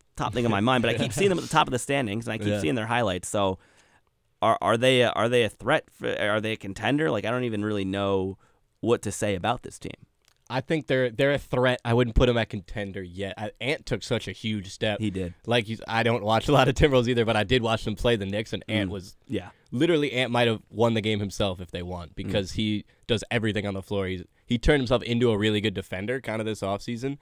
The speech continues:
Speaker 1: Yeah.
Speaker 2: Almost seems more athletic, maybe growing into that prime body of his, getting closer to the age twenty-five could be helping him a lot. But he is for sure, I think, a top ten, five point guard right now, and he's willing that team to the spot. Cat also, I think, had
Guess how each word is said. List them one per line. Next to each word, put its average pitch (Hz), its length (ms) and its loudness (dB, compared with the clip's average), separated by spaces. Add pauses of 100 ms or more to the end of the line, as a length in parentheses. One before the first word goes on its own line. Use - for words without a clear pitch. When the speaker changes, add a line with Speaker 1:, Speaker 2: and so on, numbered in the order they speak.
(100)
Speaker 1:
Yeah. - 160 -18
Speaker 2:
Almost 131 320 2
seems 101 240 -4
more 104 320 0
athletic, 101 460 -2
maybe 98 180 -2
growing 98 360 -2
into 101 180 -4
that 92 220 -4 (180)
prime 101 340 -2
body 98 380 -4
of 98 140 -8
his, 98 260 -4 (100)
getting 98 220 -2
closer 95 320 -4
to 92 60 -8
the 95 120 -2
age 92 180 -4
twenty-five 95 600 -4
could 95 100 -8
be 95 120 -4
helping 95 280 -4
him 90 80 -8
a 90 60 -10
lot. 92 320 -2 (420)
But 110 200 -4
he 156 200 2
is 104 240 -2 (120)
for 110 180 -4
sure, 113 420 0
I 95 120 -4
think, 98 240 -6
a 92 220 -10
top 101 260 -4 (280)
ten, 101 280 -2
five 98 460 -4
point 101 240 -6
guard 90 220 -8
right 92 160 -8
now, 92 220 -8
and 92 80 -10
he's 104 240 -8 (260)
willing 110 340 -2
that 95 180 -8
team 98 160 -6
to 90 60 -10
the 92 80 -12
spot. 101 300 -6
Cat 131 300 0
also, 113 360 -4
I 92 100 -10
think, 92 220 -10
had 92 260 -8